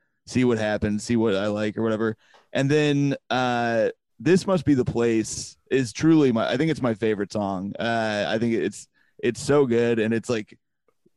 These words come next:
it's just such a weird love song. I think we, it's, uh, I'm sure it'll come up. It's, like, the only love song that David Byrne ever wrote. And, uh, it's incredible and weird, and it's not on the nose. The lyrics are so fucking weird.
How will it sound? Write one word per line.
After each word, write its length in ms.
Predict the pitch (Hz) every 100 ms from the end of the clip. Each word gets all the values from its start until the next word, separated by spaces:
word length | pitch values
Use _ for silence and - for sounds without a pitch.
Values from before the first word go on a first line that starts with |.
| _ -
it's 180 | 135 -
just 160 | 196
such 140 | 220 180
a 80 | 135
weird 580 | 110 101 110 123 135
love 340 | 120 107 110 120
song. 420 | 160 151 151 156
I 120 | 120
think 140 | 135 156
we, 560 | 127 - 67 - -
it's, 240 | 120 - 90
uh, 260 | 78 107 92
I'm 180 | 78 104
sure 120 | -
it'll 80 | 98
come 160 | - 104
up. 120 | 98
It's, 160 | 101 127
like, 120 | 117
the 100 | 120
only 260 | 117 117
love 260 | 107 107 107
song 240 | 127 117
that 140 | 113 107
David 260 | 113 107 101
Byrne 180 | 104 104
ever 120 | 101
wrote. 420 | 98 107 117 110 _ _ _ _
And, 300 | 117 120 117
uh, 580 | 117 107 107 104 98 85 -
it's 180 | 110 123
incredible 560 | 120 117 127 123 110
and 120 | 104
weird, 400 | 95 107 107 110
and 140 | 107 104
it's 140 | 101
not 200 | 113 110
on 100 | 107
the 60 | 104
nose. 640 | 98 101 101 101 104 101 -
The 60 | 117
lyrics 360 | 110 113 110
are 40 | 107
so 260 | - 110 104
fucking 300 | 107 104 101
weird. 340 | 101 104 98